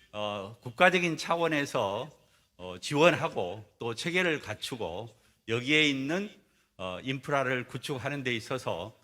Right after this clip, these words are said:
그 성남은 한 발 더 먼저 앞서가리라고 믿습니다. 이러한 산업 디지털의 정의와 이걸 전문으로 하는 영업과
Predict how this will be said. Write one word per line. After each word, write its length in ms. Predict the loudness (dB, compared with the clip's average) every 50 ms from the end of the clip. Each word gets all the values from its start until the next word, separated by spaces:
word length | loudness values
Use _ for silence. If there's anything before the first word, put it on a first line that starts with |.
| _ -20 -20 _ _
그 200 | -2 -2 -2 0
성남은 680 | -2 -2 4 4 4 4 4 2 0 0 -2 -4 -6 -10 -16 _ _ _ _ _ _ _
한 240 | _ -14 -10 4 6
발 220 | 8 8 8 6 4
더 200 | 2 2 2 2
먼저 540 | 0 0 0 2 2 2 2 2 0 -2 -6 -10 _
앞서가리라고 800 | -4 -4 -2 4 4 6 6 6 4 4 0 -2 -2 -2 -4 -8
믿습니다. 580 | -10 -14 -14 -12 -12 -12 -10 -10 -12 -12 -12 -14 -18 -20 -20 -20 -20 _ _ _ _ _ -20 -20 -20 -20 _ _ -6
이러한 540 | 2 4 4 6 6 4 4 2 -2 -6 -10 -16 -20 _ _
산업 460 | -14 2 4 6 6 6 6 4 2
디지털의 760 | -2 -2 -2 -2 -4 -2 0 2 4 4 4 4 2 0 -2 -8 -18 _ _
정의와 720 | -6 0 0 2 2 2 2 2 0 0 -2 -2 -4 -6 -12 _ _ _ _ _ _ _ _ _ _
이걸 300 | 0 4 6 6 6 6
전문으로 640 | 4 0 0 2 4 4 4 4 4 4 4 4
하는 360 | 4 4 2 4 4 2 2 2
영업과 680 | 2 4 4 4 4 2 -2 -2 -2 0 -2 -4 -8